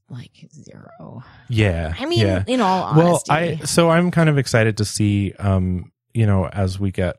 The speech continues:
Speaker 2: our audience doubles in size and we ha-, we
Speaker 1: Hmm.
Speaker 2: can actually use the plural at some point.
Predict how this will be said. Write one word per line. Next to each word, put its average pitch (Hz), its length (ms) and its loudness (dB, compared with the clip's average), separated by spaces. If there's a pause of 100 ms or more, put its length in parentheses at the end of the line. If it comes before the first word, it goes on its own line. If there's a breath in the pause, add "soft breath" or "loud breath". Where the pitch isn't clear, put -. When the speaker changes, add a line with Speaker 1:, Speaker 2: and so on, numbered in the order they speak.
(160)
Speaker 2:
our 98 180 -4
audience 92 380 -2 (120)
doubles 87 380 -6
in 87 140 -6
size 87 340 -6
and 87 120 -6
we 87 80 -6
ha-, 85 200 -8
we 87 160 -6
Speaker 1:
Hmm. 247 60 -6
Speaker 2:
can 92 120 -4
actually 87 320 -6
use 87 200 -8
the - 100 -10
plural 90 380 -8
at - 80 -14
some 90 180 -6
point. 90 320 -6